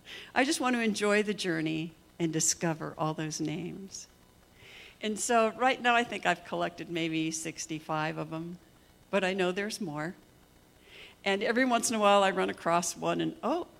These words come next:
I need to add that to the list," and I keep the list and I just keep adding names to it and rejoicing because now I know him in yet another way. But I wanted to share just a few of the names of God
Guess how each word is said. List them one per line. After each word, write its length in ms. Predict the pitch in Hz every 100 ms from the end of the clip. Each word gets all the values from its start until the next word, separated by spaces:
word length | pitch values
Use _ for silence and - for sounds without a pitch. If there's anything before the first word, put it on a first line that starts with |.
| -
I 80 |
need 180 | 190 226
to 160 | 196 -
add 160 | 214
that 220 | 202 208 -
to 80 |
the 120 | 202 202
list," 440 | 190 170 180 -
and 100 | 170
I 80 | 160
keep 320 | - 165 -
the 80 | 202
list 460 | 165 170 - -
and 100 | 170
I 80 | 160
just 200 | 156 160
keep 220 | - 185
adding 360 | 175 160 175 190
names 340 | 156 151 156 -
to 120 | 156
it 240 | 147 156 - - - - - -
and 140 | - 254
rejoicing 640 | 277 262 190 185 208 196
because 320 | 185 190 175
now 240 | 190 170 175
I 120 | 170
know 280 | 165 175 196
him 320 | 202 170 165 -
in 180 | 190
yet 260 | 190 214 214
another 600 | 220 220 240 269 139 185 - _
way. 220 | 147 156 - _ _ _ - - - _ - - - _ - - - - -
But 100 | 226
I 80 | 240
wanted 340 | 277 359 440
to 60 | 247
share 420 | - 240 226 202
just 200 | 180 185
a 60 | 180
few 500 | - - 233 240 -
of 160 | 175 175
the 100 | 170
names 480 | 165 170 180 190 180
of 180 | 160
God 380 | - 160 156 147